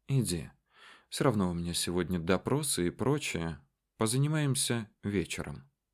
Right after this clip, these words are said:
Вся троица сорвалась с места, будто кто-то собирался их остановить, запретить собак и усадить за изучение строения кишечника кольчатого червя. В мгновение ока за столом остались только взрослые.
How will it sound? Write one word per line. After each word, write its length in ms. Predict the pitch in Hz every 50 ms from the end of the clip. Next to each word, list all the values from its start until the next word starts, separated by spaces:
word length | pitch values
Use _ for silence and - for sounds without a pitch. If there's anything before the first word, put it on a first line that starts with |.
| _ _ _ _ _ _ _ _ _ _ _ _ _
Вся 200 | - - - 117
троица 520 | 107 - 120 139 170 156 127 113 - 120 110
сорвалась 520 | - - 110 107 110 113 117 113 107 -
с 80 | - -
места, 420 | 113 127 156 165 151 - - 117
будто 380 | 107 101 120 113 - _ - 110
кто-то 460 | - - - - 170 175 175 - 123
собирался 640 | - - - 104 95 104 107 123 135 123 - - 117
их 160 | 117 104 -
остановить, 720 | 98 92 - - 101 98 98 98 107 135 160 135 - - - - - - -
запретить 720 | - 123 127 120 127 131 131 120 120 113 - 113 95 -
собак 440 | - - 104 98 107 156 175 175 -
и 40 | 127
усадить 600 | 117 110 104 98 - 107 98 95 107 151 165 127
за 160 | 107 110 110
изучение 580 | 101 95 92 98 95 - 143 147 131 113 110 107
строения 640 | 104 - - 107 107 107 107 104 98 95 95 95 95
кишечника 760 | - - 98 92 - 135 135 131 135 - 120 110 - 110 104
кольчатого 600 | - - 110 104 95 - - 98 85 101 98 98
червя. 520 | 98 - 110 101 101 98 87 - - - _ _ - - - - - - -
В 140 | - 98 104
мгновение 640 | 107 110 104 101 104 110 123 156 175 165 156 156 151
ока 420 | - - 143 131 107 - - 95
за 140 | 90 80 90
столом 380 | - - 101 98 104 131 139 120
остались 480 | 107 101 - - 113 104 98 95 -
только 320 | - - 107 98 95 - 104
взрослые. 720 | 98 95 104 101 98 90 - - - 92 85 80 - -